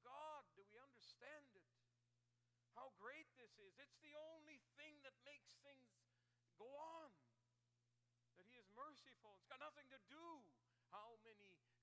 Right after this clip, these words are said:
good things have you done? Is it enough to save this world?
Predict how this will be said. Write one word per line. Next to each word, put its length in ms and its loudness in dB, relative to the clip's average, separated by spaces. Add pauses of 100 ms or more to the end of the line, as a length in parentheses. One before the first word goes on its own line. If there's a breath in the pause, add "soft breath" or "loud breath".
good 160 -4 (240)
things 320 -6
have 160 -12
you 160 -16
done? 320 -2 (420 loud breath)
Is 160 -2
it 160 2
enough 320 4 (160)
to 80 -12 (160)
save 320 -4
this 240 -12
world? 240 -8